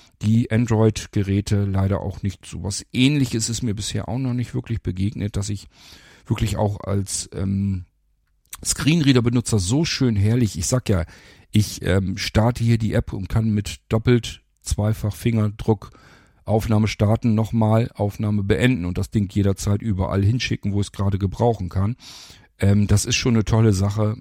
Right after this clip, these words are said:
Äh, ich hab in den Google Android-Geräten bisher sowas nichts gefunden. Das muss aber nicht ganz viel heißen, weil ich auf dem Google-Universum ein bisschen stiefmütterlicher unterwegs bin und da nicht so genau Ausschau halte. Wenn ihr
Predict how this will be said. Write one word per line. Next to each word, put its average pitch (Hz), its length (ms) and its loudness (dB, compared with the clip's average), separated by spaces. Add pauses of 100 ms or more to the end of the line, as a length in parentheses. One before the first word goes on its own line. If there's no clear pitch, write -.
Äh, 98 140 -4
ich - 140 -6
hab - 180 -2
in 107 420 -2
den 104 320 -2
Google 117 280 0
Android-Geräten 104 840 -2 (420)
bisher - 280 4
sowas 107 320 2
nichts 127 180 -2
gefunden. 117 240 -4
Das 110 140 -2
muss 143 240 2
aber 117 200 2
nicht 123 200 0
ganz 127 260 2
viel 104 220 0
heißen, 107 320 -2
weil 104 160 0
ich - 140 -8
auf 101 180 -6
dem 104 240 -2
Google-Universum 101 1000 -2 (440)
ein - 40 -4
bisschen 98 240 0
stiefmütterlicher 95 840 0
unterwegs 92 480 -4
bin 90 200 -4
und 69 180 -8
da 95 100 -2
nicht 95 160 -4
so 92 140 -2
genau 82 340 -4
Ausschau 80 500 -8
halte. 78 320 -10 (460)
Wenn 101 200 2
ihr 107 580 2